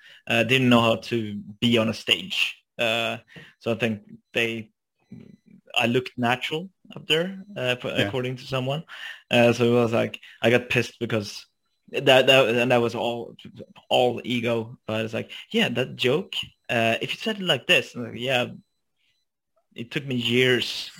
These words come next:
Speaker 1: <laughs> to
Speaker 2: <laughs>
Speaker 1: get it exactly <laughs> like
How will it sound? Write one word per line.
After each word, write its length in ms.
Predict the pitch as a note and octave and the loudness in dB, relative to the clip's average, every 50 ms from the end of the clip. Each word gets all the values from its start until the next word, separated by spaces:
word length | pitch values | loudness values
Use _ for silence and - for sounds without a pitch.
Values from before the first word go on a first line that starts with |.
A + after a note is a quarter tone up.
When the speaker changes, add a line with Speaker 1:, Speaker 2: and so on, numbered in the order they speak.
| - - | -16 -12
Speaker 1:
<laughs> 180 | - - - | -10 2 6
to 260 | G3 F3+ C#3+ C3 A#2 - - | 6 8 8 6 4 2 2
Speaker 2:
<laughs> 1040 | - D#3+ C#3+ - - C#3+ C3 - - - C3 A#2+ - - - - B2 - _ - - | 0 -2 0 0 -2 -2 -2 -4 -6 -8 -8 -10 -10 -10 -12 -12 -14 -12 _ 0 4
Speaker 1:
get 140 | D3 C#3+ C#3 | 6 6 6
it 100 | C#3 - | 6 2
exactly 1000 | C#3+ C3 - - - - - C3+ A2+ A2+ A#2 - - - D3+ C#3+ C3 A#2 - A#2+ - - | 0 0 -2 -4 -8 -4 -2 0 0 0 0 -2 -6 -6 -2 0 0 0 0 -2 -8 -8
<laughs> 80 | - F3 | -8 -6
like 280 | B2 G2 A#2 G#2 G#2+ | -4 -4 -4 -4 -6